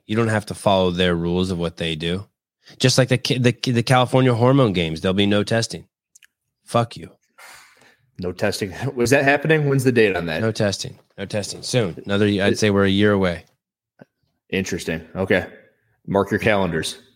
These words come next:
Speaker 1: Mark your calendars.
Speaker 2: It's the seventeenth, right?
Speaker 1: Who is the most powerful man in fitness? What a, what, I, y-, yes. Yes.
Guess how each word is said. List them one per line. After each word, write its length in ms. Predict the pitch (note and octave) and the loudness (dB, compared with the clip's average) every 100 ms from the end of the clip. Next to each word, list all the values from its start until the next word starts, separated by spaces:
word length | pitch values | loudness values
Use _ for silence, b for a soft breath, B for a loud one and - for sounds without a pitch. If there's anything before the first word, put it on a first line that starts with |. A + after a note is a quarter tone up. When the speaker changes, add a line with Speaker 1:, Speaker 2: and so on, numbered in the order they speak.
| - | -4
Speaker 1:
Mark 220 | G2 - | -2 -2
your 80 | G2 | 0
calendars. 580 | G2+ F2+ E2+ F2 - - _ _ | 0 0 -2 -8 -16 -20 _ _
Speaker 2:
It's 80 | _ | _
the 80 | F2 | -4
seventeenth, 560 | G#2+ G2 F#2+ G#2 F2 F2 | 0 0 0 0 0 0
right? 180 | F2+ - - B B B B _ _ _ _ _ _ _ _ _ _ _ _ - - - | -2 -4 -12 B B B B _ _ _ _ _ _ _ _ _ _ _ _ -10 0 4
Speaker 1:
Who 240 | D#3 F#3+ | 6 6
is 160 | G#3+ C#3+ | 4 4
the 80 | C3 | 4
most 400 | B2 A#2+ - - | 4 2 -2 -4
powerful 640 | - A#2+ B2+ D3+ D3+ D#3+ | -2 2 4 4 4 2
man 320 | B2+ A2 A2+ | 2 0 0
in 140 | A2 G2+ | -2 -4
fitness? 520 | - A2 G2+ F2 - | -4 -4 -4 -12 -10
What 240 | G#2 C3 | 0 2
a, 160 | D#3 A2+ - | 2 -2 -8
what, 320 | A2 A#2+ - - | -10 -10 -8 -8
I, 120 | A#2 | -6
y-, 60 | - | -8
yes. 840 | A2 G#2+ G2+ A#2 B2 - - - _ _ _ b b b | -10 -10 -4 -2 -2 -4 -10 -12 _ _ _ b b b
Yes. 420 | G#2+ F#2+ - - | -8 -6 -8 -14